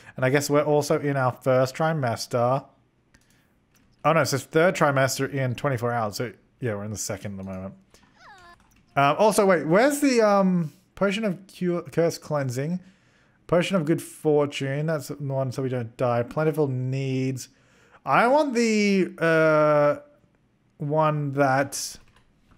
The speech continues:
removes moodlets, all this crap, 'cause she's not feeling great at the moment. Uh, where's the spell book? It's in here and then in here. So we wanna go to potions, and we want the one that's gonna,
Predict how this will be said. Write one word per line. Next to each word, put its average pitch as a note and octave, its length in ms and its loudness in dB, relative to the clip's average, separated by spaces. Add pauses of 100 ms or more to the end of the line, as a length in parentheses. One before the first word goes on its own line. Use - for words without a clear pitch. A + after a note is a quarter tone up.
(760)
removes C3 1000 0 (420)
moodlets, C3 960 0
all C#3 180 0
this C#3 220 0
crap, - 460 -4
'cause A#2+ 200 -2
she's C3 220 -6
not C#3+ 240 -2
feeling C#3 260 0
great A#2+ 460 0
at - 80 -8
the D#3+ 60 -4
moment. F3 580 -2
Uh, B2+ 800 -2
where's D#3 560 -2
the C3+ 100 -8
spell A2 420 -10
book? F#2 280 -16
It's - 100 -20
in A2+ 120 -8
here B2+ 420 -8
and A2 100 -10
then G#2+ 80 -6
in G2+ 160 -8
here. G2 540 -12 (340)
So D#3+ 160 2
we F#3 60 2
wanna G#3+ 140 2
go G#3+ 100 4
to F#3+ 80 2
potions, F3 1160 -2 (520)
and C#3+ 200 0
we D#3+ 120 2
want E3+ 220 0
the E3+ 60 0
one D#3 440 0
that's D3 240 -6
gonna, D3+ 800 -2